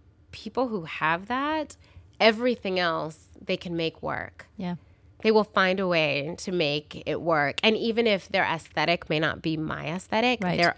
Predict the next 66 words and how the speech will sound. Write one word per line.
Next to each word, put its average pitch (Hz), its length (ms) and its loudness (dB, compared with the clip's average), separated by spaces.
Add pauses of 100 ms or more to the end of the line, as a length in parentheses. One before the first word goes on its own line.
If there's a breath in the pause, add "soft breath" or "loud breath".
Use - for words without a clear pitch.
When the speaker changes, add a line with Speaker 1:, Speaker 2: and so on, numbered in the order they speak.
Speaker 1:
owning 165 320 0
it 80 320 -4
'cause 180 80 -4
Speaker 2:
Right. 214 140 4
Speaker 1:
they 196 60 4
have 180 220 6
inner 180 220 -2
peace. - 360 -6
And 185 180 -4
so 202 140 0
suddenly, 175 720 -2 (220 soft breath)
something 233 360 -2
that 185 120 2
I 175 80 2
would 165 100 -4
totally 214 380 2
not 160 200 4
be 151 120 0
into, 170 680 4 (520 soft breath)
like, 320 160 4
"Wow, 320 140 8 (180)
that 330 100 8
looks - 200 -4
amazing. 440 640 2
Speaker 2:
Right. 190 300 8
Speaker 1:
I 277 100 4
love 415 300 2
it." 240 260 4 (100)
Speaker 2:
Right. 196 240 8 (180)
Speaker 1:
When 311 220 4
in 311 180 4
my 294 160 6
head, 311 220 -4
I'm 339 120 -2
like, 349 200 -4
"Well, 403 120 -2 (180)
no, 440 80 4
I, 254 240 0
I'm, 240 180 -4 (140)
I 330 220 6
probably 220 440 4
would 175 140 0
never 175 260 0
rock 139 360 4
it." 269 180 8
Speaker 2:
Of 294 120 -4
course. 269 380 -2
Speaker 1:
Because 269 300 8
I 262 60 8
couldn't, 294 600 6
but 233 120 8
I 214 60 10
Speaker 2:
Right. 226 100 6
Speaker 1:
love 269 180 8
it 285 80 10
on 240 160 8
you 294 240 8
Speaker 2:
Right. 202 480 8
Speaker 1:
'cause 254 180 2
you 254 120 0
are 247 100 4
killing 302 380 6
it. 73 260 -6
Speaker 2:
Right. - 380 -6
Speaker 1:
And 196 240 -4
so 175 640 0